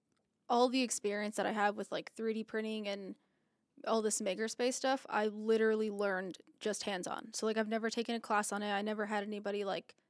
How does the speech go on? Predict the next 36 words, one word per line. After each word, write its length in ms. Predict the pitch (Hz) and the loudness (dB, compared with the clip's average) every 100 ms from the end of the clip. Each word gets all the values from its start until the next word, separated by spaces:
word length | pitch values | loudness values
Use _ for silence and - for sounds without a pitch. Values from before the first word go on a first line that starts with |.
| _ _ _ | _ _ _
showing 400 | - - 220 220 | -8 0 0 0
me, 160 | 220 220 | -2 0
like, 160 | 196 - | -2 2
"Oh, 160 | 240 220 | 2 2
this 200 | 208 226 | 0 -4
is 80 | |
how 80 | 220 | -2
you 140 | 220 214 | -2 -2
do 140 | 226 | 2
this. 260 | 254 214 - | 2 2 0
This 180 | 202 | -2
is 80 | 208 | -2
how 80 | 220 | -2
you 140 | 208 | -2
do 100 | 208 | 0
this." 240 | 220 185 - | 0 0 -2
It's 140 | 185 | -6
just, 240 | - 175 - | -4 -2 -2
like, 180 | - | -6
trial 720 | - - 214 214 214 214 208 - _ _ _ | -8 0 2 4 2 0 -2 -8 _ _ _
and 120 | 208 170 | -12 -6
error, 300 | 190 135 196 - | -2 -4 -6 -8
pretty 160 | 208 | -6
much. 400 | 170 - - - _ _ _ _ - | -6 -8 -10 -14 _ _ _ _ -8
So 280 | - 202 | -2 2
I 140 | 202 220 | 4 6
like 200 | 233 247 | 6 6
that 100 | 262 | 4
I 100 | 220 | 4
can 460 | - 214 202 180 - _ _ _ _ _ | 2 -4 -4 -8 -12 _ _ _ _ _
not 200 | 226 254 | 2 4
only 220 | 320 277 | 6 4
answer, 260 | 214 214 233 | 2 -2 -2
like, 200 | 202 - | -2 -2
the 80 | 208 | -2
basic, 580 | 214 208 - 214 - | 0 2 0 -2 -4